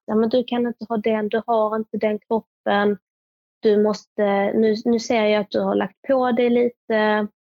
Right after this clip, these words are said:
Du ser, du måste tänka på vad du äter." Massa grejer. Och då blev jag väldigt medveten om att nej, men det är någonting som är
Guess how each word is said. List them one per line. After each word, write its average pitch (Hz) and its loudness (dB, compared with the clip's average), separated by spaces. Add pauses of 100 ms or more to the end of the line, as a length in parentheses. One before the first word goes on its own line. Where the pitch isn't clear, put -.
(540)
Du 214 2
ser, 208 0
du 226 2
måste 220 -2
tänka 226 -2
på 208 0
vad 196 0
du - -4
äter." 254 0 (420)
Massa 262 0
grejer. 220 2
Och 214 2
då 233 2
blev 233 2
jag 208 0 (120)
väldigt 214 0
medveten 208 -2
om 202 -2
att 214 -4
nej, 277 0
men 294 0
det 277 2
är 247 2
någonting 214 -2
som 202 -6
är 190 -8